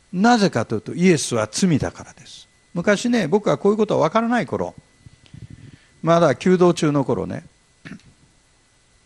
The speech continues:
こんなことを豪語していたんです。イエスは死んでも復活することが分かったんでしょう。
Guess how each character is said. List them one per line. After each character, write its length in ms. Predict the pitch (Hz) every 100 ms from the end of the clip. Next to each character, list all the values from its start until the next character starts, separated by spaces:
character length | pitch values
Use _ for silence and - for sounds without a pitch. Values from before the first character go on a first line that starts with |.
| _ _ _ - -
こ 140 | 175
ん 60 | 202
な 100 | 262
こ 80 | -
と 100 | 156
を 60 |
豪 200 | 104 135
語 120 | 90
し 100 | 87
て 80 | -
い 60 | 85
た 100 | 78
ん 140 | 78
で 80 | -
す。 160 | - _ _ _ _ _ -
イ 80 | 247
エ 100 | 254
ス 160 | - 113
は 320 | 123 135 - _ _ _ _ _ _ _ _ _
死 240 | - 214
ん 200 | 214 233
で 100 | 254
も 140 | 208 131
復 180 | 170
活 220 | - 202 -
す 60 |
る 100 | 202
こ 100 | 190
と 120 | 156
が 100 | 110
分 60 | 139
か 80 | 185
っ 40 | -
た 100 | 185
ん 80 | 107
で 80 | -
し 120 |
ょ 40 |
う。 20 | -